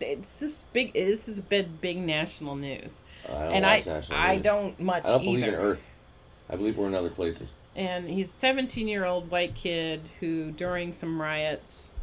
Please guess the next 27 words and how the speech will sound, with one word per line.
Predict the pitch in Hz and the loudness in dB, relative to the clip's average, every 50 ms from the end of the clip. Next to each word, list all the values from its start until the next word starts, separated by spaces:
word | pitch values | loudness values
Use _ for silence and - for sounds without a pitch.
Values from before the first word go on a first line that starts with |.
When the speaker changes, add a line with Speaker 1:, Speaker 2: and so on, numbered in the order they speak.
| - - | -4 -4
Speaker 1:
shot | - - - 202 175 170 165 160 - - - - - - - - - - | -4 -2 0 2 4 4 4 2 0 -4 -10 -20 -20 -20 -20 -20 -12 -6
and | 165 156 147 | -6 -6 -4
killed | - - 190 180 170 165 | 0 2 2 2 2 0
a | 156 | -2
couple | - - 156 151 - 147 | -2 -2 -4 -2 -4 -6
people. | - - 170 156 147 - - 139 139 143 143 - - - - - - - - | -6 -4 -4 -6 -4 -4 -4 -2 -2 -4 -6 -10 -16 -20 -20 -20 -20 -20 -4
Apparently, | - 240 247 269 220 190 180 185 | 0 2 2 4 2 2 0 0
he | 190 190 | -2 -2
was | 175 170 170 160 - | -4 -4 -6 -6 -4
on | - 175 180 175 175 | -2 0 0 0 0
his | 175 170 156 160 | -2 -4 -2 0
own | 160 160 160 151 147 | 0 0 0 -2 -4
lawn | 151 156 156 151 151 151 147 147 151 156 - | -4 -2 -2 -2 -2 -2 -4 -4 -6 -8 -10
or | 147 | -10
something, | 151 - 160 151 147 143 - 151 143 143 143 | -8 -6 -6 -6 -6 -6 -8 -8 -8 -6 -8
and | 143 | -10
he | 143 139 | -10 -10
was | 139 135 | -4 0
Speaker 2:
Oh. | - 214 | 0 0
Speaker 1:
scared | - - - - - - - 170 156 156 151 147 143 143 - - | 0 -2 -8 -12 -12 -8 -4 -4 -2 -2 -4 -6 -8 -14 -18 -10
that | - 147 139 135 - - - | -8 -8 -8 -8 -10 -14 -16
the | - | -16
people | 135 - 160 156 151 151 139 | -12 -10 -10 -10 -8 -10 -8
were | 131 143 135 | -8 -8 -8
gonna | 143 139 135 131 | -8 -10 -10 -10
come | 131 - - 151 139 135 139 143 | -12 -12 -10 -10 -10 -8 -8 -10
and | 139 143 143 | -10 -10 -12